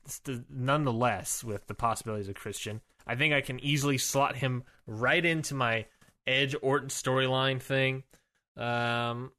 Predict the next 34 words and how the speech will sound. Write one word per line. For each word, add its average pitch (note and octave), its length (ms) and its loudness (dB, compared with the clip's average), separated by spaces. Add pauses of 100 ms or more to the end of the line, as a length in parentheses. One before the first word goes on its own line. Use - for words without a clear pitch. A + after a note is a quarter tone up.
(120)
you B2+ 120 -14
know, A#2+ 380 -4
I A2 100 -6
guess A#2 460 -4
Keith - 360 -4
Lee B2 280 0
adjacent A#2+ 520 -2
as A#2 140 -8
well, A#2 380 0
storyline B2 640 -2
thing. B2+ 380 -2
I - 300 -20
think A#2+ 140 -4
it A#2 60 2
all A#2 140 4
could A2+ 300 -10
sort A#2+ 240 0
of A2 100 -4
work. A2+ 440 -2 (460)
I B2 200 2
just - 120 0
gotta D3+ 120 4
figure E3 300 4
out D3+ 100 2
how F3+ 640 4
to E3+ 80 -2
put D#3+ 180 -2
it E3 60 0
all E3+ 140 6
together B2+ 960 -2
would G#2+ 200 -8
be G#2 160 -4
the, G2+ 260 -2
uh, G2 280 -2